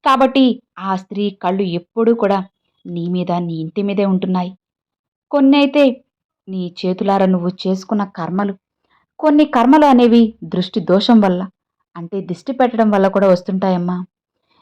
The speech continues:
ఈ దుష్ట స్త్రీ నీకు వస్తున్న ప్రతి అదృష్టాన్ని కూడా ముందుగానే గ్రహించేసి తెలుసుకొని, తన యొక్క దృష్టి అనేది ఆ అదృష్టం మీద పడేలా చేసి, ఇక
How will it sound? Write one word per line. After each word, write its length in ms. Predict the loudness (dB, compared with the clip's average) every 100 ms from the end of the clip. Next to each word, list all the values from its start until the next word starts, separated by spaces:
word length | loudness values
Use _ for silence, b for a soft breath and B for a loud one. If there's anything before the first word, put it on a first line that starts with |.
| _ -10
ఈ 160 | -4 -4 -4
దుష్ట 200 | -4 -6
స్త్రీ 240 | -4 2 4
నీకు 240 | 4 4 2
వస్తున్న 300 | 2 0 -2 -4
ప్రతి 280 | -10 -12 -16 -16 -12
అదృష్టాన్ని 560 | -2 -2 2 2 2 2
కూడా 180 | 0 0 -4 b b b
ముందుగానే 520 | -4 0 2 4 4 4
గ్రహించేసి 560 | 2 4 6 6 4 2 2
తెలుసుకొని, 480 | -2 -2 -2 0 -2 -8 _ _ _ _ -10
తన 160 | -6
యొక్క 240 | -4 -4 -4 -4
దృష్టి 260 | -6 -4 0 2
అనేది 320 | 2 2 -2 -4 _ _ _ _ -16
ఆ 120 | -10 -8 -8
అదృష్టం 440 | -6 -6 -4 -2
మీద 160 | 0 0 0
పడేలా 320 | 0 2 0 -2
చేసి, 260 | -8 -6 -8 -8 _ _ _ _ _ -12
ఇక 200 | -2